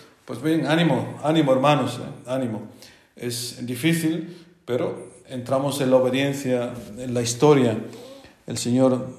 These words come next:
lo ha querido así para ti en este año de una forma particular. Yo, en lo personal, tendré que celebrarlo aquí en mi parroquia en Bonn, en Alemania, en la parroquia del Sagrado Corazón, con los chicos que se están preparando para la confirmación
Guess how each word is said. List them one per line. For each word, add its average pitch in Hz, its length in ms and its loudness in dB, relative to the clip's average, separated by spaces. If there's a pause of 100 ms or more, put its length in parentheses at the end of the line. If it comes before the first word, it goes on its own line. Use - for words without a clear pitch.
(140)
lo 123 160 2
ha 135 80 6
querido 127 280 2
así 123 180 0
para 120 320 0
ti 151 320 2
en 127 140 0
este 131 240 -2
año 135 240 0
de 123 40 -2
una 123 180 0
forma 120 640 -4
particular. 110 520 -2 (120)
Yo, 139 300 4
en 113 80 -4
lo 117 120 -2
personal, 131 540 0 (440)
tendré 113 380 -4
que 117 100 -6
celebrarlo 113 800 -4 (420)
aquí 120 240 -8
en 117 60 -2
mi 117 80 0
parroquia 113 420 -2
en 104 160 -4
Bonn, 131 360 2
en 110 120 -4
Alemania, 113 500 -4 (680)
en 110 180 -4
la 107 120 -2
parroquia 110 340 -4
del 107 60 -4
Sagrado 107 360 -2
Corazón, 127 560 -4 (340)
con 113 220 -2
los 107 220 -4
chicos 117 320 -4
que 113 80 -6
se 104 100 -8
están 110 200 -2
preparando 107 520 0
para 101 160 -4
la 101 140 -2
confirmación 107 880 -2